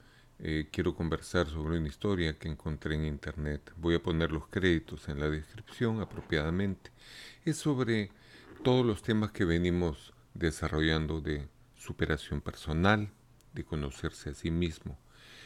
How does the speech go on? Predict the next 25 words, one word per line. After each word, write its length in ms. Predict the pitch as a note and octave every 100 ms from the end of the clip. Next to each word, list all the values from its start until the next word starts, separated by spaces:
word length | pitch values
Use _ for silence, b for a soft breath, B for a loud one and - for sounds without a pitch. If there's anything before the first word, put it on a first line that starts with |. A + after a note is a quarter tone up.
| B -
Y 200 | G#2 G#2
vino 280 | F#2 A2
a 20 | G#2+
mi 120 | G2
memoria 560 | F#2 F#2 F#2+ E2+ D#2+ E2 _ - _ - - _ _
que 160 | - D#2
hace 160 | D2
muchos 400 | D#2 D2 D#2+ -
años 380 | F2 D#2 D2 C#2
leí 420 | C#2+ C#2+ D2 D2+
lo 240 | D2+ D#2+ E2
que 100 | D#2
se 120 | -
llama 240 | C#2+ D#2
La 180 | D2 D2
Desiderata, 960 | D2 C#2 - C#2 C#2 C#2+ C#2 - - - _ _ _ B B B B
que 100 | -
es 80 | E2
la 120 | F2
que 120 | -
quiero 260 | - D#2+ E2
compartir 600 | E2 D2 E2+ D#2+ A#2+ A2
en 80 | F#2+
esta 240 | E2 -
oportunidad, 720 | G2 F2 - E2 D#2 E2+ E2+